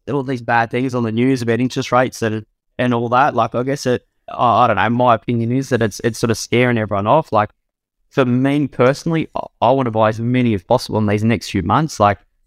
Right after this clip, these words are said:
before interest rates sort of start going down, because that's when there's potentially gonna be a flood to the market and,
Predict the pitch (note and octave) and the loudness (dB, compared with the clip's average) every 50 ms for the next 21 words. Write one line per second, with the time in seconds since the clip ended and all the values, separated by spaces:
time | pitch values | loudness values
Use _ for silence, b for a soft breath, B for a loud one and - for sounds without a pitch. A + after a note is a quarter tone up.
0 | - - A#2+ - - - C3+ C3+ C3+ C3+ C3+ C3 C3 C3 B2+ B2+ A#2+ - - B2 | -4 -4 -4 -4 -2 -2 -2 0 0 0 2 2 2 2 2 2 2 0 0 0
1 | B2 A#2+ - - A2 - - A#2+ A2+ - - - G#2+ G2+ G2 - - - A2+ A2 | 0 0 0 -4 -8 -4 0 0 0 0 0 -2 -4 -4 -6 -6 -2 0 0 0
2 | F#2+ F#2 - A#2 G2+ F#2+ F#2+ F2 - A2 B2+ D3+ D#3 C3 G#2+ G2 - A2 G#2 A#2 | 0 0 0 0 0 0 -2 -2 -2 -2 0 0 -2 -2 -2 -4 -4 -4 -2 -2
3 | G#2 G#2+ - - A2+ G#2+ G#2+ G#2 G#2 G#2 - - _ _ _ _ _ - - G#2+ | -2 -2 -2 -4 -4 -2 -2 -2 -4 -6 -10 -18 _ _ _ _ _ -12 -10 -6
4 | - C#3 D#3 F3+ - - G#2+ G#2 A2 G#2+ G#2+ A2+ G#2+ G2+ - - - A#2+ A#2 A2+ | -2 0 0 0 2 0 0 2 2 0 2 2 2 0 0 -2 0 2 2 2
5 | A2+ - - A2 A2 G2 G#2 G#2 A#2 C#3 C#3 - C#3 A#2 A#2+ A2 G#2+ G2+ | 0 -2 -4 -2 -2 0 2 2 2 0 0 0 0 0 0 0 -2 -4